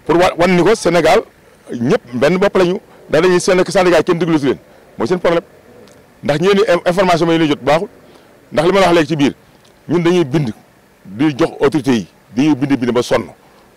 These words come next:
Dañuy mujj sax, euh, dañu yaakaar ni sax naan autorité yi bind ñoo, ñoo yóbbu suñu courrier. Mais du xam nañ xel courrier yaa ngi dem.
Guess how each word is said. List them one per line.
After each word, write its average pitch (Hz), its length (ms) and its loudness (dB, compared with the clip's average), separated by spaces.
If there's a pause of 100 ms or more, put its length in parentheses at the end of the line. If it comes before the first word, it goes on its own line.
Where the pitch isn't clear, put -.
Dañuy 170 160 0
mujj 151 120 -2
sax, 147 160 -2 (420)
euh, 113 100 -2
dañu 143 200 0
yaakaar 160 240 2
ni 120 60 -2
sax 143 120 -6 (160)
naan 135 380 -2
autorité 139 300 0
yi 139 100 0
bind 131 340 -4
ñoo, 131 240 -4
ñoo 139 300 0
yóbbu 127 200 -2
suñu 135 160 0
courrier. 120 300 0 (400)
Mais 143 240 0
du 131 120 -6
xam 165 220 -4
nañ 151 140 0
xel 170 240 0
courrier 151 260 0
yaa 135 60 2
ngi 127 100 2
dem. 107 140 -2